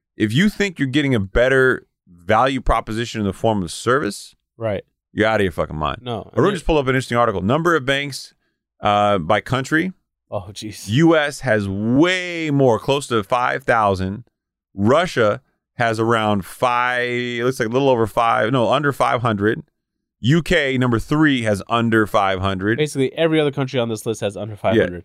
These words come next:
Speaker 1: Yeah, everybody else, yeah, okay, well, I mean, that was way to cut it out, cut, pull the rug out from underneath me, bro.
Speaker 2: <laughs>
Speaker 1: I'm just saying, like, I was gonna go, go
Speaker 2: I'm just
Speaker 1: by the
Speaker 2: saying,
Speaker 1: list.
Speaker 2: we're, we're, eh, you're trying to make a statement. We have over four thousand. Every other country has under five hundred.
Speaker 1: Yeah. Yeah.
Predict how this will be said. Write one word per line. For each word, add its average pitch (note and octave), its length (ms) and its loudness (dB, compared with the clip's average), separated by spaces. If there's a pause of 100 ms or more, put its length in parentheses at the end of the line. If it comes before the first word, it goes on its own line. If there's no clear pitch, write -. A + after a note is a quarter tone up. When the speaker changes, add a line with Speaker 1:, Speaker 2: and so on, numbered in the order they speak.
Speaker 1:
Yeah, B2 60 0
everybody C3+ 220 4
else, A#2 120 0
yeah, F#2+ 200 -4
okay, B1+ 240 -12
well, - 200 -14
I - 40 -8
mean, D#2+ 120 -4
that D2 100 0
was - 300 -14 (840)
way B2 120 2
to G2 100 2 (120)
cut G#2+ 200 0
it F#2+ 60 4
out, E2 300 0
cut, - 240 -6
pull G#2 140 2
the F#2 60 4
rug F2 160 2
out E2 140 0
from D#2+ 120 -14
underneath C#2+ 380 -8
me, G3+ 80 2 (100)
bro. A#3+ 100 0
Speaker 2:
<laughs> - 20 -2
Speaker 1:
I'm F#2 60 -6
just - 160 -2
saying, A2+ 160 -2
like, G#2 180 0 (440)
I A#2 100 2
was B2+ 100 2
gonna G#2 220 2
go, F2 120 -12
go F#2+ 120 2
Speaker 2:
I'm F#3+ 60 2
just D3+ 140 2
Speaker 1:
by A#3+ 60 4
the A#3+ 60 2
Speaker 2:
saying, G3 120 2
Speaker 1:
list. E3+ 80 6
Speaker 2:
we're, F#3 140 4
we're, E3+ 200 2
eh, E3+ 380 -4
you're E3 140 2
trying G3 220 2
to F#3 40 2
make F3+ 120 2
a D#3+ 40 0
statement. F3+ 360 -2 (280)
We E3+ 300 2
have A#3 200 4
over G3+ 260 4
four F#3 260 4
thousand. D3+ 520 0
Every F3 220 2
other D#3+ 120 -2
country C#3 320 -4
has C3 160 -2
under A#2+ 180 -4
five A2+ 200 0
hundred. F2+ 220 -12 (320)
Speaker 1:
Yeah. F#2 180 -2 (880)
Yeah. F#2 180 -4